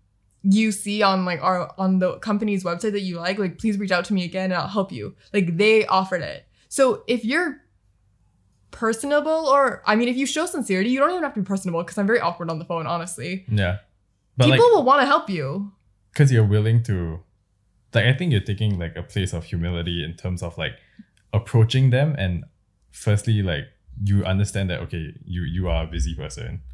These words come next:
Speaker 1: Yeah.
Speaker 2: I'm just gonna try to reach out to you.
Speaker 1: Exactly.
Speaker 2: And to see if you be,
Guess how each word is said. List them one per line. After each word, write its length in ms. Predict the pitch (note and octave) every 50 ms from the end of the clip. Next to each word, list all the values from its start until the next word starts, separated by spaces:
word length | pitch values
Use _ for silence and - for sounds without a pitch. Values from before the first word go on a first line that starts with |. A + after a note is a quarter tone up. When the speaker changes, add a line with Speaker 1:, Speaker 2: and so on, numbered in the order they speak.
| - -
Speaker 1:
Yeah. 300 | A3 A#3 G#3 F3+ - - - -
Speaker 2:
I'm 100 | A2 A2 A2
just 140 | B2 A2+ A2
gonna 160 | A#2+ G#2 F#2+
try 480 | - - - - - - F#2+ G2 F#2+
to 80 | F#2+ F2+
reach 260 | E2 E2+ F2 E2 -
out 180 | F#2 D#2 C#2 -
to 100 | - E2+
you. 180 | E2 D#2 D#2
Speaker 1:
Exactly. 680 | - A#3 A3 A#3+ A#3 A3 A3 - G#3+ F#3+ F#2 F2+ - A3 -
Speaker 2:
And 300 | - - - E2+ E2 -
to 100 | - G2
see 280 | - - G#2+ G#2+ G2
if 420 | D#2 F2+ F2+ E2+ - - - - - - - - _ _ _ _ _ _ _ _ -
you 240 | F#2+ F2+ F2+ E2+ D2+
be, 360 | - E2+ E2+ E2 E2+ E2